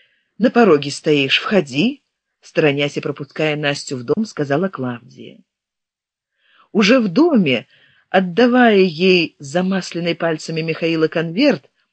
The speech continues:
Настя решила объяснить ей: «Только ты не подумай, что письмо не попало к нему из-за меня. Он уже давно уехал с конезавода,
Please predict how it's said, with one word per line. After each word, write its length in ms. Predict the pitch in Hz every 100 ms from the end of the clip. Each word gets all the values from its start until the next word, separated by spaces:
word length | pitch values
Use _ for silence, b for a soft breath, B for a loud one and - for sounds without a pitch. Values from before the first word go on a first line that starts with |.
| _
Настя 400 | _ 196 240 -
решила 460 | 254 247 - 247 240
объяснить 680 | 220 226 233 160 135 117 -
ей: 320 | 123 101 - _ _ _ _ _ _ _ _
«Только 340 | _ 143 165 180
ты 160 | -
не 120 | 233 220
подумай, 520 | 196 180 269 269 170
что 240 | - 165
письмо 540 | 143 156 - 165 175 - b b
не 160 | 147 175
попало 460 | 190 160 190 180
к 100 | 165
нему 280 | 180 175 175
из-за 340 | 170 160 143 170
меня. 400 | 170 160 127 - _ _ _ _ _
Он 160 | -
уже 200 | 262 254
давно 360 | 262 277 277 294
уехал 400 | 285 294 - 185
с 80 | -
конезавода, 840 | - 156 143 147 139 139 127 117